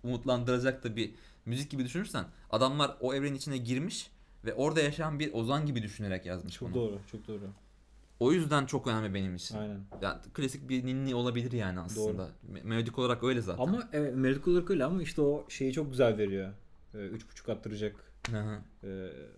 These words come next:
Speaker 2: alttan gerginliği.
Speaker 1: Tabii.
Speaker 2: Vay, çok güzel. Hadi dinleyelim o zaman.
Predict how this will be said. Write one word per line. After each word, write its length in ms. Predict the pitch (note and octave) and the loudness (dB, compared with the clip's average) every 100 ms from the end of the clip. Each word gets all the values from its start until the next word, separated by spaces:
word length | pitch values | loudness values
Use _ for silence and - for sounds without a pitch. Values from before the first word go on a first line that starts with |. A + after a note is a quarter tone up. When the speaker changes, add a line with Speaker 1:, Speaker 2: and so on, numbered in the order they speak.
| G1+ - - | -20 -18 -8
Speaker 2:
alttan 560 | G#2+ G#2+ A2 G#2 A2 | -8 -6 -6 -4 -2
gerginliği. 640 | A2+ G#2 G#2 G#2+ G#2+ G#2+ A#2 | -2 -2 -2 -2 -2 -4 -2
Speaker 1:
Tabii. 280 | D3+ B2+ G2 - | -2 -2 -4 -8
Speaker 2:
Vay, 180 | A2 G#2 | -6 -6
çok 200 | A#2+ G#2+ | -4 -6
güzel. 240 | G#2 F#2 F#2+ - - - | -6 -8 -8 -18 -20 -10
Hadi 220 | A2 A2+ | -6 -4
dinleyelim 320 | A#2+ A#2 C3+ | -2 0 0
o 40 | C#3 | 0
zaman. 240 | G#2+ G2 | -2 -4